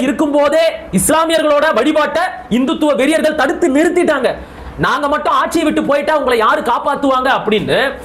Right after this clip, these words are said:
மத சிறுபான்மையினரை அச்சுறுத்தி அவங்களோட வாக்குகளை மொத்தமாக பெறுவதற்குத்தான் இப்படிப்பட்ட ஒரு நாடகத்தை ஆளும் திமுக அரசும் அதனுடைய கள்ள கூட்டாளியான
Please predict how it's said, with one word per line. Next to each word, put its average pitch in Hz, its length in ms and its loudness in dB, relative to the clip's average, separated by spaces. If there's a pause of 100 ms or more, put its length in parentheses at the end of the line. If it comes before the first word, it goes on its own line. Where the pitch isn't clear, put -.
(280)
மத 226 280 0 (160)
சிறுபான்மையினரை 277 840 2 (180)
அச்சுறுத்தி 294 460 -2 (120)
அவங்களோட 247 360 2 (140)
வாக்குகளை 247 440 2 (340)
மொத்தமாக 294 640 2
பெறுவதற்குத்தான் 254 880 2 (360)
இப்படிப்பட்ட 220 580 -2 (340)
ஒரு 196 120 2 (120)
நாடகத்தை 220 480 2 (340)
ஆளும் 269 300 0
திமுக 302 360 0 (180)
அரசும் 226 420 0
அதனுடைய 214 320 -2 (100)
கள்ள 302 160 0 (140)
கூட்டாளியான 262 580 0